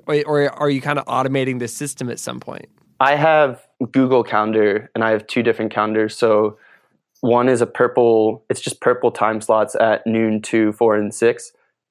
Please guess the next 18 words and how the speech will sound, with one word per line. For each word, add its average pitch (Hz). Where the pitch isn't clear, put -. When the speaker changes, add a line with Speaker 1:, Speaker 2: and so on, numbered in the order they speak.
Speaker 2:
and 120
they 113
say 110
open. 131
And 120
then 117
I 110
have 110
green 123
ones, 107
which 110
is 107
where 113
I'll 107
send 107
the 107
calendar 107
invites 104